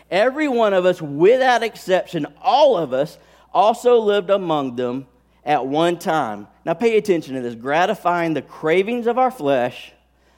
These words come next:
following its desires and its thoughts. Those cravings, those just in-the-moment impulses to do something that doesn't line up with the Word of God.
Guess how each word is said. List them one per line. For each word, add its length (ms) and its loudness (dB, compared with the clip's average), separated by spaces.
following 560 2
its 140 0
desires 840 -2
and 180 -2
its 240 -8
thoughts. 480 -2
Those 240 2
cravings, 600 -2
those 220 -6
just 180 -8
in-the-moment 760 0
impulses 680 -6
to 120 -6
do 260 -6
something 500 -6
that 120 -6
doesn't 300 -4
line 240 -4
up 100 -8
with 140 -10
the 60 -8
Word 220 -6
of 100 -10
God. 300 -6